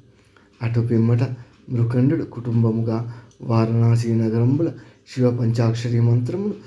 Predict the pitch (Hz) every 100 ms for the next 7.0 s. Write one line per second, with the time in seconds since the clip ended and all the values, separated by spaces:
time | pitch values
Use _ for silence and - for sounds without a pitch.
0 | - - - 127 127 120 113 117 113 120
1 | 123 - - _ _ _ _ _ _ _
2 | _ _ 123 113 110 113 113 117 143 -
3 | - 123 120 117 123 117 151 147 120 -
4 | 127 117 - - 117 123 - - - -
5 | _ _ 127 117 113 120 117 117 120 117
6 | 117 139 127 113 113 131 127 123 123 165